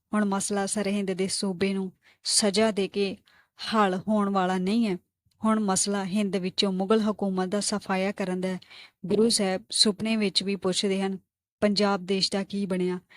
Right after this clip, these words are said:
ਖਾਲਸਾ ਫੌਜ ਨੇ ਗੁਰੂ ਨੂੰ ਨ-, ਨੂੰ ਜਵਾਬ ਦੇਣਾ ਹੈ। ਇਹ ਤਰਕ ਛੱਡੋ,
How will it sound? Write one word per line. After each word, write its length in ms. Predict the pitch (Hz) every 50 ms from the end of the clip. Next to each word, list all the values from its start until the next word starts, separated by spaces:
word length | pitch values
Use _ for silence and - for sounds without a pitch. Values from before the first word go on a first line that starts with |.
| - _ _ _
ਖਾਲਸਾ 480 | - - 208 196 202 208 - 240 226
ਫੌਜ 320 | 220 - 208 196 196 190 208
ਨੇ 140 | 196 202 196
ਗੁਰੂ 300 | 175 175 190 190 196 208
ਨੂੰ 160 | 202 208 196
ਨ-, 120 | 196 190 - _ _ _ _ _ _ _ _ _ _ _ _ _ _ _ _ -
ਨੂੰ 160 | 190 214 226
ਜਵਾਬ 380 | 196 214 202 190 185 185 190 190
ਦੇਣਾ 300 | 196 208 202 190 190 185
ਹੈ। 180 | 185 185 180 180 - _ _ _ _ - _ -
ਇਹ 120 | 214 214
ਤਰਕ 300 | 202 - 202 190 190 190
ਛੱਡੋ, 500 | - - - 196 185 175 208 220 233 277